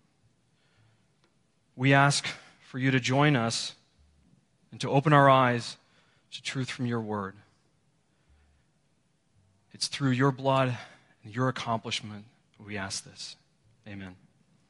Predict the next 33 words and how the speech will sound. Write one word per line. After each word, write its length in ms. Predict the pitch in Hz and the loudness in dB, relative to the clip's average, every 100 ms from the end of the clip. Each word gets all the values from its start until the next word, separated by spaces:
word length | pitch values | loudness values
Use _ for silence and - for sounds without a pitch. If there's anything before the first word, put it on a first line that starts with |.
| _ _ _ _ _ | _ _ _ _ _
Now, 100 | 131 | 0
we 80 | 170 | 8
love 220 | 214 208 | 12 12
us 360 | 185 170 - - - | 12 10 6 -6 -6
some 340 | - 147 139 - | 0 2 2 2
origin 420 | 165 170 165 139 120 | 6 8 8 6 -2
stories, 540 | - 123 101 95 - | -2 -2 -2 -6 -2
don't 160 | 135 147 | 0 2
we? 180 | 160 160 - _ _ _ _ _ _ | 0 -2 -10 _ _ _ _ _ _
From 380 | - 156 147 139 | 0 8 8 8
The 340 | 135 127 120 - | 4 2 0 -4
Boy 340 | - 120 165 190 | -4 6 8 10
Who 160 | 151 | 8
Lived, 400 | 165 165 175 170 | 8 10 8 8
our 80 | 123 | 2
fictional 400 | - 160 - 156 | 2 0 2 2
character, 400 | - 165 160 156 | 4 4 4 2
Harry 300 | 127 170 165 | 2 4 4
Potter, 480 | - 156 156 156 147 - - - _ | 6 6 8 6 -2 -8 -20 -20 _
living 260 | 135 156 160 | 4 6 6
in 80 | 139 | 4
squalor 680 | - - 147 151 156 156 156 | 0 2 8 10 10 8 6
in, 360 | 131 131 131 | 2 0 0
under 180 | 139 139 | 0 0
the 80 | 127 | 2
stairs 480 | - 165 165 160 139 | 2 6 8 8 6
of 80 | |
his 140 | 139 135 | 2 4
aunt's 240 | 143 139 | 4 4
house, 420 | - 143 139 139 | 0 4 6 4
growing 340 | - 143 147 143 | 2 6 6 8
up 160 | 139 - | 6 2
to 260 | - 131 | -4 -4